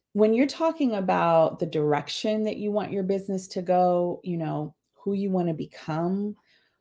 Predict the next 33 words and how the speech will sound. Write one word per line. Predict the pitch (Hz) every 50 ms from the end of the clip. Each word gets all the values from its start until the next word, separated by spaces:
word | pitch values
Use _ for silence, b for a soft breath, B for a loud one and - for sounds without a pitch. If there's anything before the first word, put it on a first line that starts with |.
| _ _ - -
um, | 160 156 147 147 147 143 - 143 - -
how | - - - - 180 170 170 185
you | 190 190 202 185
want | 185 185 170 165 -
to | - 156
show | 143 - - - - 160
up | 160 180 208 220 - - - - _ _ _ _ _ _ _ -
as | 185 180 180 180 180 180 180
a | - -
design | 165 170 165 165 170 165 170 190 208
professional, | 196 - 190 185 - 165 160 151 - - 160 151 147 147 156 - b b b b b b b _ _
the | - 190
decisions | - 180 185 185 - 240 247 247 269 311 294 254
that | - 214 196 - - -
you | 190
make | 185 175 175 170 -
around | 165 156 151 147 143 147 147 143 147
those | 160 139 151 185 240 240 -
things | - 320 330 339 339 339 349 339 - - _ b b b b b
need | - 180 185 180 180
to | - -
be | 151 160 160
intentional, | 147 139 - - 135 147 - - - - - 160 151 - _ _ _ _ _ _ _ _ _ -
which | 185 185
just | 208 254 247 254
means | 247 226 220 208 190 196
you | 196
need | 196 190 185 180 180
to | - - 180 175 - -
have | - - - 165 -
thought | - - - 156 151 147 175
it | 214 220
out. | 190 170 165 185 240 -